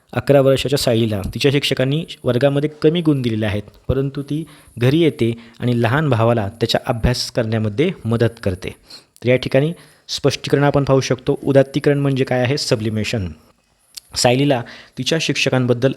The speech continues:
असलेला नकारात्मक राग त्या ठिकाणी शाळेमध्ये व्यक्त करता आला नाही, कारण त्या ठिकाणी तिला कमी गुण दिले. राग किंवा निराशा रचनात्मक कृतीकडे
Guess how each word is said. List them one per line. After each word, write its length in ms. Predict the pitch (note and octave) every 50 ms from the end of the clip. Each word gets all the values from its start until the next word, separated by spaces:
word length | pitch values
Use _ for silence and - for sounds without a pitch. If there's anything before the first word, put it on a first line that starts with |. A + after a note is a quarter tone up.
| -
असलेला 400 | - B2 - - B2+ B2+ B2 G#2+ G2+
नकारात्मक 640 | G#2+ A#2+ A#2 A#2 C3 C#3 - - D3+ C#3+ - -
राग 180 | B2 A2+ G2 F#2 - - _ _ - _ _ _ -
त्या 100 | A#2+ B2
ठिकाणी 320 | A#2+ B2 - C3+ C3 B2+ B2 - -
शाळेमध्ये 480 | - - A#2+ A#2+ C3 C3+ C#3 C3 C3+
व्यक्त 260 | B2+ C3 C3 - - C#3 -
करता 200 | C3+ B2+ - C3
आला 100 | C3 C3
नाही, 160 | C3 C3 C3
कारण 220 | - B2 B2+ B2+
त्या 120 | B2 C3+ C3
ठिकाणी 360 | - - - B2+ B2 C#3+ F#3+
तिला 460 | - - - - _ _ - - C#3 C3 - -
कमी 200 | D#3+ E3 F3+ E3+
गुण 180 | C#3 C3 A#2+
दिले. 220 | A#2 A2+ G#2 G#2 G#2+ - - - - _ _ -
राग 180 | - B2 C3 C#3+ C#3 - -
किंवा 160 | D#3 D3 C#3+
निराशा 400 | C#3 C3+ C3+ C3+ B2+ - B2+ A2+ A2+ B2
रचनात्मक 540 | B2 B2+ B2 - C#3 C3+ C3+ C3+ - E3 E3+
कृतीकडे 480 | - - D3 C#3 - C3 - A2+ F#2+